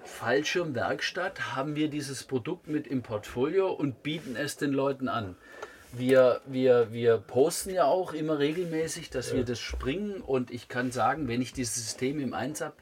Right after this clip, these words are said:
Speaker 1: Einsatz habe, mit, äh, äh, ähm, Rollstuhl- oder bewegungseingeschränkten Menschen im
Speaker 2: Ja.
Speaker 1: Einsatz habe, ist es so genial in der Anwendung, der sagt, das müsste eigentlich jeder benutzen. Aber ich habe auch schon gesehen, dass es auch draußen auf dem,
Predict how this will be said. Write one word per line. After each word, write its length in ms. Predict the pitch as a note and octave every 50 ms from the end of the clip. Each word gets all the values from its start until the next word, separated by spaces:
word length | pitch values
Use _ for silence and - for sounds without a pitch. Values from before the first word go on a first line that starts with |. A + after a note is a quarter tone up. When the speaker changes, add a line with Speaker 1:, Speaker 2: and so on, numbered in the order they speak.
| _ _ _ - - - _ _ _ _
Speaker 1:
Einsatz 400 | - B2+ C#3 D#3+ E3+ C#3+ - -
habe, 380 | - F2+ G2+ B2 D#3 F3+ F#3+ F#3+ - - - - - - - _
mit, 280 | - C#3 D#3 D3+ - -
äh, 240 | - D3+ C#3+ C#3+
äh, 720 | C#3 - - C#3+ C#3 C3 B2+ B2 - - C3 C3+ B2+ B2+
ähm, 160 | B2+ A#2+ A#2+ - - A2 - - _ -
Rollstuhl- 520 | G#2+ C3 D3 - - - - E3 D#3+ D3+
oder 180 | - B2+ A#2+ A2+
bewegungseingeschränkten 1500 | A2 A#2+ A2+ G#2+ A#2+ C#3 D#3 F3+ D#3+ D#3 - - G2+ B2 C#3+ D#3 D#3 - - D#3 D3 C#3 - - - C#3 C3+ C3+ C3 - - - - - - -
Menschen 440 | A2+ A#2 B2 D3 D3+ - E3+ E3
im 100 | C#3+ C3 B2
Speaker 2:
Ja. 60 | F#2+
Speaker 1:
Einsatz 340 | A2 C3+ C#3+ D#3+ - - D3+
habe, 160 | C3+ C3 A#2
ist 140 | G#2+ G#2+ A#2+
es 300 | G#2+ - - - - -
so 160 | - F#3 E3 F3+
genial 500 | - F3+ D#3 C#3 B2+ A2+ G#2 B2+ D#3+ D#3
in 120 | C#3 B2+
der 140 | A#2+ G2+ -
Anwendung, 640 | A#2 D3+ F3 D#3 A#2+ G#2+ G#2+ A2 A#2 B2 C3+ C#3 B2+ - - - - - - - -
der 80 | A#2+
sagt, 280 | A#2 A#2 B2+ B2 A#2+ -
das 120 | B2+ -
müsste 340 | A#2 C3 D3 D3+ - - -
eigentlich 220 | C3 C3+ B2+ A2 B2
jeder 220 | C3+ D#3 E3 E3
benutzen. 540 | C#3+ C#3 B2 A#2 A2+ G#2+ - - - - G2+ - - - - - - - - - - - _
Aber 440 | - A#2+ B2 C3 C#3 C3+ C3+ B2+ -
ich 160 | C3 B2 A2+
habe 200 | C3+ D3 E3+ G3
auch 60 | F3+
schon 160 | - - E3+ D#3+
gesehen, 280 | D3+ C3 C#3+ E3 F#3 F3+
dass 160 | D#3+ C3+ A#2+
es 160 | C3 A#2 A#2
auch 220 | - B2 B2 A#2+
draußen 720 | - - G#2+ G#2+ A#2 C#3 F3+ G3 F#3 F#3+ D#3+ C#3 A#2+ E2+ - -
auf 200 | - A2 B2 A#2
dem, 540 | - B2+ A#2+ A#2+ A#2+ A#2+ A#2 A#2 A2+ - -